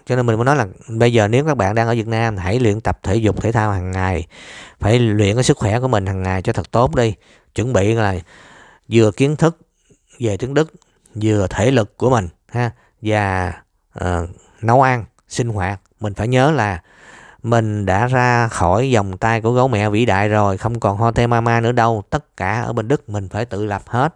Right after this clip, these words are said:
làm một mình hết. Cho nên là mình phải sống độc lập. Thì ngoài cái việc sống một mình, không có người hỗ trợ, rồi mình phải học nữa, phải đi làm nữa, à, mọi thứ nó sẽ là dồn vô mình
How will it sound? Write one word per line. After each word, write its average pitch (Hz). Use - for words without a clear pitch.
làm 101
một 98
mình 98
hết. 127
Cho 131
nên 127
là 113
mình 104
phải 117
sống 143
độc 117
lập. 107
Thì 107
ngoài 113
cái 151
việc 107
sống 143
một 101
mình, 120
không 135
có 147
người 123
hỗ 113
trợ, 110
rồi 131
mình 110
phải 131
học 117
nữa, 131
phải 127
đi 135
làm 117
nữa, 123
à, 123
mọi 104
thứ 147
nó 170
sẽ 107
là 127
dồn 107
vô 120
mình 104